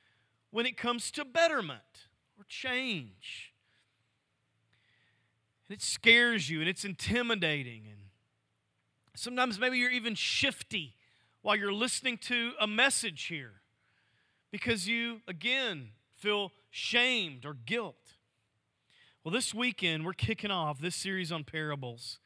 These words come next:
and we're gonna take a closer look at the words of Jesus and why they were so important to him, therefore,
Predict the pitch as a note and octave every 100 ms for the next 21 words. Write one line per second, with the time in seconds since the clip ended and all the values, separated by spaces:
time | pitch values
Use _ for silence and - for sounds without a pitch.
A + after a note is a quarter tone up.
0 | - - - - - _ D#3+ D#3+ F3 G3
1 | G#3+ E3+ D3 - G3+ G#3 - F#3 F3+ E3
2 | D#3+ D3+ D3 C#3 B2+ D#3 F#3+ G#3+ F3 G3
3 | C3+ D#3+ E3+ E3 D#3 D3 C3+ D#3 F#3+ G#3+
4 | G#3+ G3+ F3+ G#3 F#3+ E3+ F#3 F#3+ F3+ D3+
5 | C3+ G3+ G3+ F3+ E3+ D3+ - F#3 F#3+